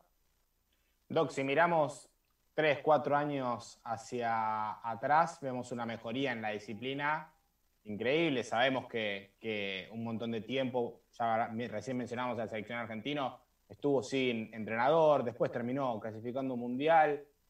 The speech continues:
Eh, casi a la par de, de, del mundial llegó el anuncio de la profesionalización unas semanas antes. ¿Cómo ves al fútbol femenino hoy y cómo lo ves de acá al próximo mundial? ¿Crees que, que va a haber un crecimiento notorio? ¿Crees que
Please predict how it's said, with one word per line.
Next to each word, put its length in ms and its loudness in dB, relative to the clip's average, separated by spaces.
Eh, 520 -2
casi 340 2
a 80 6
la 180 6
par 240 6
de, 600 0
de, 640 -6
del 180 -4
mundial 420 2
llegó 400 0
el 80 2
anuncio 360 -2
de 60 0
la 120 0
profesionalización 1040 -6
unas 220 -14
semanas 440 -10
antes. 480 -2
¿Cómo 280 4
ves 460 2
al 180 4
fútbol 260 4
femenino 440 2
hoy 200 0
y 80 -4
cómo 240 2
lo 140 2
ves 340 -2
de 100 -2
acá 480 2
al 360 6
próximo 480 4
mundial? 500 2
¿Crees 340 2
que, 480 2
que 100 -2
va 160 4
a 20 8
haber 160 6
un 100 0
crecimiento 640 -2
notorio? 640 2
¿Crees 280 -2
que 400 -2